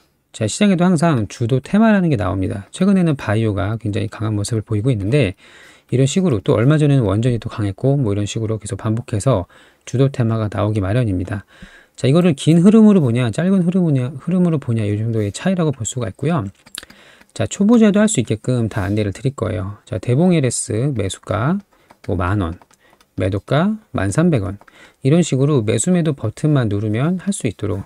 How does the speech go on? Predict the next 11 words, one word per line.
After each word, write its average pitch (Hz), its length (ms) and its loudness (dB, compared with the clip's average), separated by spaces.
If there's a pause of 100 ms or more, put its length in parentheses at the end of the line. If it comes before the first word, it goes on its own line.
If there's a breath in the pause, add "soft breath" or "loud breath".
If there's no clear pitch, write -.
(120)
다 107 280 -6
안내를 101 280 -4
드릴 120 180 -6
거고요. 120 440 0 (400 loud breath)
우리 135 180 2
이제 120 80 2
궁극적인 180 600 2
목표는 110 640 0
여기 101 140 -4
독립입니다. 117 760 -2
독립. 107 380 -4